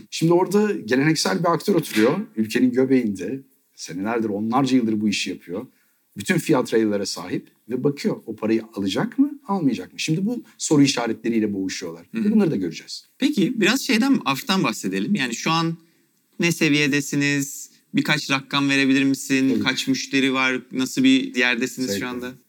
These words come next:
Speaker 1: Zevkle.
Speaker 2: Hangi pazarlar, koridorlar?
Speaker 1: Bakmadığım taraf olduğu için büyük bir, <laughs> büyük bir güzellik.
Speaker 2: Kafam rahat
Speaker 1: Evet,
Speaker 2: diyorsun.
Speaker 1: evet, evet, kafam rahat söyleyebilirim. Şimdi Arf'ın sekiz tane imzaladığı finansal kurumu var.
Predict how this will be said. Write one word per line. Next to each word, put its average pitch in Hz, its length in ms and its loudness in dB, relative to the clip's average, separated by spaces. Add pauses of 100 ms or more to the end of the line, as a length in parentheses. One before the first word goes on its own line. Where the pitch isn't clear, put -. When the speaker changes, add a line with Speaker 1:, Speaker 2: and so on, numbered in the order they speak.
Speaker 1:
Zevkle. 110 500 -2
Speaker 2:
Hangi 139 500 2
pazarlar, 123 640 0
koridorlar? 117 760 -4
Speaker 1:
Bakmadığım 135 540 4
taraf 135 280 -2
olduğu 131 180 2
için 131 280 0
büyük 127 280 2
bir, 123 80 -2
<laughs> 117 140 -4 (500)
büyük 208 240 4
bir 185 80 2
güzellik. 151 200 0
Speaker 2:
Kafam 160 340 2
rahat 147 180 4
Speaker 1:
Evet, 151 100 0
Speaker 2:
diyorsun. 147 240 -2
Speaker 1:
evet, 143 240 -6
evet, 110 120 -16
kafam 131 360 -2
rahat 131 220 -8
söyleyebilirim. 117 580 -4 (220)
Şimdi 160 380 2 (140)
Arf'ın 156 380 0
sekiz - 420 -2
tane 117 220 -4
imzaladığı 123 520 -2
finansal 113 460 -6
kurumu 85 300 -8
var. - 260 -20